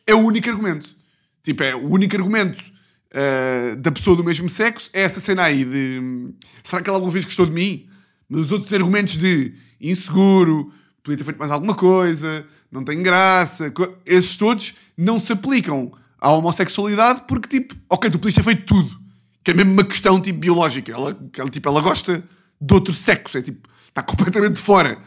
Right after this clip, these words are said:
E mesmo que tu cortasse o pênis, e mete-, é, não dava. Ela gosta daqui, não quer. É impossível. Impossível. Portanto, yeah, para mim a discussão acaba aqui. Ok? Portanto, a partir de agora,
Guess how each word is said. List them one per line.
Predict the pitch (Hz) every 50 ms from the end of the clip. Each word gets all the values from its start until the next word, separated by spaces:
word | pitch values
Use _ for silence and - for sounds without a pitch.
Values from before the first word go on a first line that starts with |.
| _ _ _ _ _ _ _
E | - 156
mesmo | 185 226 247 254 -
que | - -
tu | 233 -
cortasse | - - - 226 202 - - - 180
o | 175
pênis, | - - 190 202 208 202 190 156 156
e | 180
mete-, | 175 - - 156 175
é, | 165 190 185
não | 185 185 185
dava. | 185 190 185 160 127 117 113
Ela | 135 135 143 156
gosta | 160 190 202 196 196 190
daqui, | 180 - - 165
não | 165 156
quer. | 180 165 143 - - _ _ _ _ -
É |
impossível. | 165 160 - - 233 208 165 147 113 - - - _ _ _ _ _ _
Impossível. | 117 151 147 - - 190 160 135 101 - - _ _ _ _ _ _ _ _ _
Portanto, | - - - 151 160 160 160 175 175 180 180 180 180 180 180 180 180 180 180 180 180 180 185
yeah, | 226 214 196
para | 185 185
mim | 190 196
a |
discussão | 196 190 - - 208 208
acaba | 196 208 202 208
aqui. | 202 180 143 - - - _ _ _ _ -
Ok? | 139 - - 220 247 247 - - - _ _ _ _ _ _
Portanto, | - 156 160
a | 156
partir | 185 170 208 208
de | 208
agora, | 202 233 277 277 185 143 - -